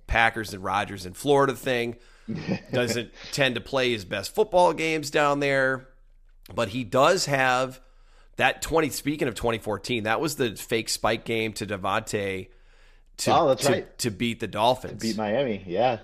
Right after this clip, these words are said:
Speaker 1: And they snuck, they, they snuck a win there, and they ended up beating Miami, and, and it was a great, great game. Corliss with the game winner at the end.
Speaker 2: Game
Speaker 1: It was
Speaker 2: winner, yeah.
Speaker 1: Devontae, Devontae to move the sticks on fourth down,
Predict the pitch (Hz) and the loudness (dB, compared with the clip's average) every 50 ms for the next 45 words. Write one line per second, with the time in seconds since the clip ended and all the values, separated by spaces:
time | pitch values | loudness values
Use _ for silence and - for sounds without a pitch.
0 | - _ - 107 107 107 107 107 107 104 107 107 104 101 - - - - 113 110 | -10 _ -4 -4 -2 0 0 0 0 0 -2 -2 -4 -4 -4 -4 -2 -2 0 -2
1 | 113 - - 117 113 110 107 104 104 101 82 - 107 107 - - - 117 113 113 | -2 -2 -2 -2 0 0 0 -2 -4 -8 -8 -8 -8 -6 -6 -4 -2 0 0 0
2 | - 127 120 120 131 131 131 135 131 123 123 123 127 127 123 127 - - 98 104 | 0 -2 -2 0 0 0 0 0 0 2 2 2 2 2 2 2 0 -2 -4 -6
3 | 104 104 104 107 110 113 107 110 95 - 113 113 98 87 110 104 101 104 107 107 | -6 -4 -4 -4 -4 -4 -4 -6 -6 -6 -8 -8 -8 -6 -6 -6 -4 -4 -2 -2
4 | 110 110 110 113 110 110 107 104 98 92 95 92 85 - - - 92 101 104 73 | -4 -4 -4 -4 -4 -4 -4 -6 -6 -6 -8 -10 -14 -14 -12 -10 -8 -8 -6 -8
5 | 92 101 92 95 - - 101 107 110 113 113 - - 117 113 107 110 110 110 - | -8 -10 -12 -14 -12 -6 -4 -2 -2 -2 -2 -6 -12 -16 -8 -4 -4 -4 -4 -4
6 | - 113 113 110 - - - 107 110 123 127 113 104 - - 101 - - 104 101 | -4 -2 -2 -2 -4 -4 -2 -2 0 0 0 -2 -4 -6 -8 -8 -6 -4 -4 -2
7 | 98 98 92 - 104 98 107 107 107 104 98 98 98 92 - _ - - - - | -2 -4 -6 -6 -6 -6 -4 -4 -4 -4 -6 -6 -8 -10 -14 _ -20 -16 -8 -8
8 | 98 95 - 101 95 98 104 104 98 98 95 104 135 139 113 110 110 110 117 127 | -8 -6 -6 -8 -6 -4 -4 -2 -2 -2 -2 0 2 4 4 4 4 4 2 0
9 | 123 - 139 131 123 - - - - - - 117 101 117 120 135 135 - 160 147 | 0 0 0 0 0 -4 -10 -16 -20 -14 -12 -4 0 2 2 2 2 2 0 2
10 | 139 135 143 147 143 147 143 - - - 139 123 - - 139 123 120 117 - 123 | 2 0 0 -2 -2 -4 -4 -4 0 0 0 0 0 0 -2 -2 -4 -4 -4 -4
11 | 123 131 131 - 135 127 123 123 123 123 123 | -4 -4 -4 -2 -2 0 0 0 0 -2 -4